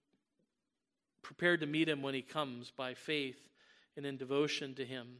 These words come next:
that fruit of faith, that we might be ready to meet the Lord at his coming as Simeon and Anna were ready to meet him when he came. We thank you for that wonderful picture that we have of those who are waiting and have their waiting rewarded,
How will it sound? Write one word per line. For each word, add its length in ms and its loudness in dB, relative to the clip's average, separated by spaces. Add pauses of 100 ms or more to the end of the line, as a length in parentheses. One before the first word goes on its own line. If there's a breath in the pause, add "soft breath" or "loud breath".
(120)
that 240 -10
fruit 300 2
of 120 0
faith, 380 -12 (640 soft breath)
that 80 -16
we 80 -4
might 260 -2
be 300 0 (120)
ready 340 2
to 180 -8
meet 240 -4
the 60 -6
Lord 260 0
at 100 -4
his 140 -4
coming 380 -6
as 120 -8
Simeon 360 -6
and 120 -8
Anna 300 -6
were 160 -6
ready 300 -2
to 160 -12
meet 220 -8
him 180 -8
when 100 -8
he 60 -14
came. 340 -14 (1300 soft breath)
We 120 -6
thank 280 2
you 60 -4
for 100 -10
that 160 -2
wonderful 500 0
picture 460 -2
that 140 -2
we 100 -6
have 320 -2
of 120 -10
those 300 -2
who 120 -8
are 80 -2
waiting 480 -2 (360 loud breath)
and 80 -14
have 240 -2
their 80 -4
waiting 400 -2
rewarded, 640 -4